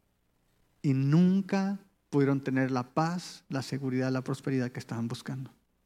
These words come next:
Porque no es eso lo que necesitaban. La prosperidad, estabilidad y seguridad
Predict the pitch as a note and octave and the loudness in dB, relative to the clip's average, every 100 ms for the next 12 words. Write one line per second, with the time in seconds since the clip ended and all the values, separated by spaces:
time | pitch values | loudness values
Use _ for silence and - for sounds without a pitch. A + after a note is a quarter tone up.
0 | _ _ _ _ _ _ _ _ _ - | _ _ _ _ _ _ _ _ _ 0
1 | F3 E3+ D3+ D#3 D3 C#3+ C#3 C#3 C3 C3+ | 0 2 4 4 2 -2 -2 -2 -2 -2
2 | C3+ C#3 C#3+ D3 - A#3 A#3+ E3 - _ | -2 -2 -4 -6 -4 -4 -2 -6 -10 _
3 | _ _ _ _ D3 C#3+ E3 - D3+ C#3+ | _ _ _ _ -2 0 -2 0 2 4
4 | D3 F3 F3+ E3 D3 C#3+ D#3 D#3+ D3 C#3 | 6 4 2 0 2 2 2 0 0 2
5 | C#3+ E3 | 4 2